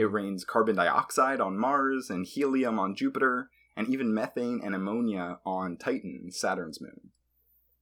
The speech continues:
Speaker 2: So there are lots of different types of clouds and precipitation, but it seems like the phenomenon of clouds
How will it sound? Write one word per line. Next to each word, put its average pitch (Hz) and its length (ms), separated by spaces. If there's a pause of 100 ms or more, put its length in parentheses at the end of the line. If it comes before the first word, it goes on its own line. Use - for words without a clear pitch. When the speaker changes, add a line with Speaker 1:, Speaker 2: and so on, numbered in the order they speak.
(160)
Speaker 2:
So 113 120
there 110 120
are 101 60
lots 127 280
of 123 100
different 113 280
types 107 260
of 92 100
clouds 98 380
and 92 100
precipitation, 92 640
but 92 80
it 92 80
seems 113 180
like 98 140
the 104 80
phenomenon 92 920 (200)
of 87 420
clouds 92 520